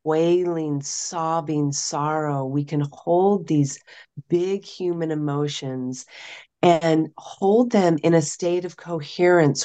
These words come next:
where we're not putting that on other people. We are not aggressive and reactionary with those emotions. We can hold that and at the same time be in a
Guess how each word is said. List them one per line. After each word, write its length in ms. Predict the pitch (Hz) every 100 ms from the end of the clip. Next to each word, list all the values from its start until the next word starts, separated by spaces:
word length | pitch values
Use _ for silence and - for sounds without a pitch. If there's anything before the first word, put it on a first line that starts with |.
| -
where 180 | 160
we're 400 | 147 147 165 175
not 480 | 185 175 160 151 147 - - - - - _ _ _ _ _ _ _ _ _ _ _ _ _ _ _ _ _ _ _ 185 147 _ _ - -
putting 320 | 214 202 185
that 200 | 160 147
on 200 | 139 139
other 240 | 135 135 131
people. 480 | - 143 - 123 123
We 200 | 143 147
are 100 | 143
not 340 | 151 160 160
aggressive 800 | 156 147 147 151 160 165 175 156
and 160 | 147 135
reactionary 840 | 135 131 131 143 - 135 131 131
with 180 | 127 127
those 240 | 131 127 127
emotions. 600 | 123 120 120 113 120 -
We 100 | 147
can 160 | 147 131
hold 600 | - - 170 185 202 165
that 400 | 131 127 123 - - -
and 120 | - 165
at 120 | 147
the 80 | 151
same 440 | - 156 151 156
time 400 | 147 151 147 139
be 280 | 139 143 156
in 60 |
a 40 | 143